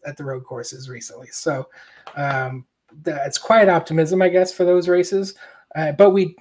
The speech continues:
uh, obviously, if you look at A J's two career Cup wins, they've both come at Indianapolis and Watkins Glen. So, uh, I, I would say the, the odds are in our favor for these two tracks. But, uh, again, it's, it's something you, you just can't say it's a guarantee at this point either. But,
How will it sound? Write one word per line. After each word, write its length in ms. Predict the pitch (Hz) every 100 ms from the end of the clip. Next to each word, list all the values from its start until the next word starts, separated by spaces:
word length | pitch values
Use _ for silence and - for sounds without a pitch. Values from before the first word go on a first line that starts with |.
| 135
uh, 80 | 135
obviously, 340 | 147 151 143 135
if 100 | 135
you 100 | 139
look 160 | 131
at 80 | 131
A 100 | 131
J's 280 | 143 139 139
two 200 | 160 151
career 260 | - 151 147
Cup 260 | 220 214
wins, 280 | 139 151 156
they've 160 | 127 131
both 300 | 135 131 _
come 260 | 143 139
at 140 | 135 135
Indianapolis 600 | 151 143 139 135 160 151 151
and 80 |
Watkins 340 | 139 139 143 139
Glen. 320 | 170 147 127
So, 320 | - 147 135 - - - _
uh, 220 | 135 131 131
I, 140 | 147 143
I 60 | 147
would 160 | 143
say 200 | - 160
the, 360 | 147 139 131 123
the 120 | 147 143
odds 300 | 151 156 156
are 140 | 139
in 80 | 135
our 120 | 120
favor 400 | - 208 175 143
for 140 | -
these 200 | 135 131
two 160 | - 143
tracks. 420 | - 123 131 -
But, 280 | - 131 - _ _ _ _ _
uh, 120 | 139 127
again, 380 | 147 143 127 127 -
it's, 220 | 123 -
it's 240 | 139 - - -
something 360 | - 143 147 139
you, 160 | 131 131
you 140 | 147 143
just 280 | 190 185
can't 260 | - 180 170
say 240 | - 175
it's 180 | 147 135
a 80 | 139
guarantee 480 | 156 147 131 - 123
at 80 | -
this 160 | -
point 240 | - 131 135
either. 220 | 123 - _
But, 180 | 143